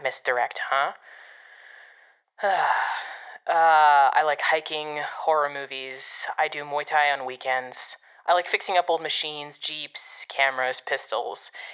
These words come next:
anything before, like, eighty-six. And I cook some mean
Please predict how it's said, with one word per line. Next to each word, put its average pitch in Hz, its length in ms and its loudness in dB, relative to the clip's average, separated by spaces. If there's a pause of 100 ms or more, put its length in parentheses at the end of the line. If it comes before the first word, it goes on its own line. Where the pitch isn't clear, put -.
(100)
anything 165 400 -4
before, 139 300 -2
like, - 260 -2 (100)
eighty-six. 139 540 -8 (480)
And 190 100 4
I 190 60 6
cook 220 240 2
some 170 300 -4
mean 160 460 -10